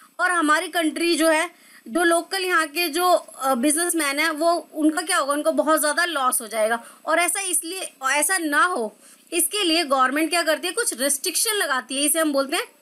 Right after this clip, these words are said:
trade barriers। ठीक है, तो trade barriers क्या है?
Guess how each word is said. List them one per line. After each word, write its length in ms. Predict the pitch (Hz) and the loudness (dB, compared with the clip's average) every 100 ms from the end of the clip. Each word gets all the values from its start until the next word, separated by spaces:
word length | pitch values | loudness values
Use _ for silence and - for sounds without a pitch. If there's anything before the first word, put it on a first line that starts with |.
| - | -4
trade 320 | 320 381 285 208 | 0 0 -2 -2
barriers। 600 | 247 254 240 240 202 - - - - _ | -2 -2 0 0 0 -2 -10 -20 -20 _
ठीक 140 | 311 359 | -4 0
है, 120 | 415 403 _ - | -2 -4 _ -6
तो 80 | 339 | -6
trade 420 | 294 330 392 320 | -2 0 0 2
barriers 460 | 330 330 359 381 - | 2 2 2 -2 -2
क्या 180 | 370 | 0
है? 220 | 349 392 | 0 0